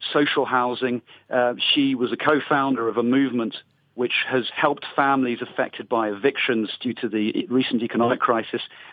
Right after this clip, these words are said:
That's been a big issue. She says that's gonna be a major priority for her, her program when she becomes mayor, which we're all expecting. Uh, and also, she,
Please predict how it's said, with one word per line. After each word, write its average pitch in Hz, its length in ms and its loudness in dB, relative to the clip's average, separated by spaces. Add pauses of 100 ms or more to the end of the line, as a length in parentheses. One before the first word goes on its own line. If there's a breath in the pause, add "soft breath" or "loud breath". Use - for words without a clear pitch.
That's - 140 -8
been 123 180 4
a 117 60 0
big 120 180 2
issue. 113 320 0 (280 loud breath)
She 160 280 2
says 151 160 4
that's 139 220 0
gonna 127 180 -2
be 117 260 -2 (220 soft breath)
a 120 60 -6
major 135 380 4
priority 123 640 -2
for 117 80 -10
her, 110 380 0
her 110 160 -2
program 120 580 0
when 117 140 0
she 117 160 2
becomes 113 400 -2
mayor, 120 240 2
which 120 180 -2
we're 117 120 0
all 113 80 2
expecting. - 560 -2 (400 loud breath)
Uh, 135 100 0
and 147 220 2
also, 165 380 2 (180)
she, 147 340 0